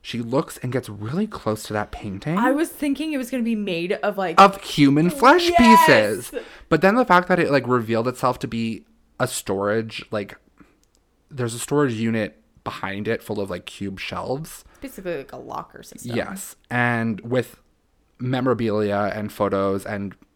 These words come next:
Speaker 1: pieces of the women, I really thought it was gonna have to do with cannibalism. She got, like, her nose was, like, an inch away. I was like, "No one gets that close to a painting."
Speaker 2: Yeah, no.
Speaker 1: For no reason. I was like, "Are you sniffing out what's behind there?"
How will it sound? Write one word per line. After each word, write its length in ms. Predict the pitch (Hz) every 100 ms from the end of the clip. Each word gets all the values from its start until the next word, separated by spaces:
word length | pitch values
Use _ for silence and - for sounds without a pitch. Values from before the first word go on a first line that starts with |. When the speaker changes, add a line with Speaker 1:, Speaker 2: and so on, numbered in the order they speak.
| _ _ -
Speaker 1:
pieces 400 | - 101 101 101
of 180 | 95 98
the 100 | 101
women, 540 | 92 87 90 110 135 _ _ _ _ _ _ _ _ - 117
I 100 | 120
really 400 | 107 110 110 104
thought 180 | 98
it 40 | 92
was 80 | -
gonna 140 | 90
have 160 | 85 -
to 60 |
do 100 | 90
with 100 | -
cannibalism. 400 | - 80 85 92
She 160 | - -
got, 180 | 160 143
like, 160 | 120
her 160 | - 131
nose 360 | 117 113 98 98
was, 100 | 98
like, 100 | 98
an 120 | -
inch 240 | 110 98 110
away. 300 | - - -
I 300 | _ _ 147
was 60 |
like, 60 | 147
"No 100 | 202
one 120 | 190
gets 160 | 135 -
that 120 | 95
close 180 | - -
to 60 | -
a 40 |
painting." 460 | - - - - 226
Speaker 2:
Yeah, 100 | 214
no. 120 | 208 - _ -
Speaker 1:
For 120 | 117
no 140 | 104
reason. 460 | 82 71 87 80 80
I 40 |
was 80 | 117
like, 80 | 113
"Are 80 | 117
you 100 | 120
sniffing 380 | - 127 127 135
out 100 | 131
what's 140 | 123
behind 380 | 117 117 107 139
there?" 260 | 233 339